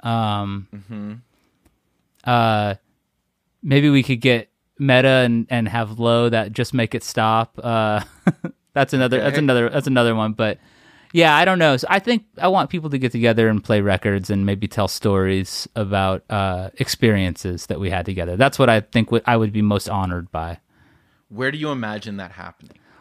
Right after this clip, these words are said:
Speaker 1: Oh, I got, yeah, so, like, a bar or something, or, uh,
Speaker 2: Okay.
Speaker 1: maybe there's a, right now,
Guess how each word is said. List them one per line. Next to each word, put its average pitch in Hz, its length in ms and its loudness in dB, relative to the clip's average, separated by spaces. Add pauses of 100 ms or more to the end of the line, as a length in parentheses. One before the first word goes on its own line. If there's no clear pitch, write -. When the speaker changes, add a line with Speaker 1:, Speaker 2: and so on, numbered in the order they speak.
(160)
Speaker 1:
Oh, 147 160 4
I 131 120 4
got, 123 360 2
yeah, 127 440 2
so, - 280 -4
like, 151 180 2
a 131 60 2
bar 98 440 0
or 90 60 -6
something, 95 720 -8
or, 98 400 -6
uh, 90 400 -4
Speaker 2:
Okay. 92 220 -16 (480)
Speaker 1:
maybe 143 260 2
there's 147 260 2
a, 151 220 4
right 165 260 2
now, 156 460 4